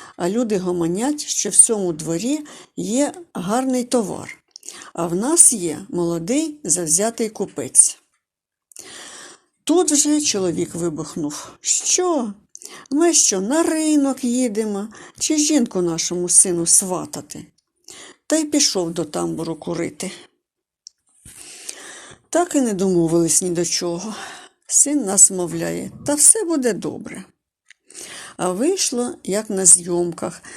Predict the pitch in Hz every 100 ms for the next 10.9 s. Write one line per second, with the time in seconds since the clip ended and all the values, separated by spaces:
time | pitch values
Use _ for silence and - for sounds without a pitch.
0 | - - - 190 226 247 196 190 170 170
1 | 156 151 123 - - - _ _ _ _
2 | - - _ _ _ - - - - -
3 | - - 156 190 196 294 339 262 170 156
4 | 156 160 - _ _ - _ - - -
5 | - 202 220 208 - 190 185 175 175 240
6 | 262 - - 185 - 175 226 240 202 -
7 | 180 147 156 185 208 - - - - -
8 | 170 220 - 208 185 175 175 170 165 180
9 | 170 180 185 - - 185 180 214 220 190
10 | - 180 170 165 165 - 170 -